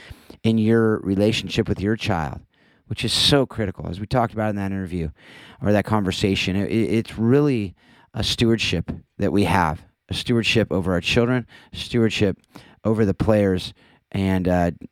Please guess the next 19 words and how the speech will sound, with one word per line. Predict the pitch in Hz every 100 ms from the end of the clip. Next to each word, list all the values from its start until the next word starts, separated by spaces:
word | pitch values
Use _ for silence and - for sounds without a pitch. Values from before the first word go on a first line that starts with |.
| _
kids | - 127 117 98
that | 98
we | 95 104
are | 98
able | 98 101 101
to | - 92
have | 85 92 95 80
the |
privilege | 87 - 104 98 90 -
to |
coach. | - - 95 85 65 -
So, | - 135 131 113 - - - _ _
folks, | 165 170 156 -
you | 147
know, | 143
that's | 139 160
something | - 156 143 139 123
that | 120 -
I | 107 117 113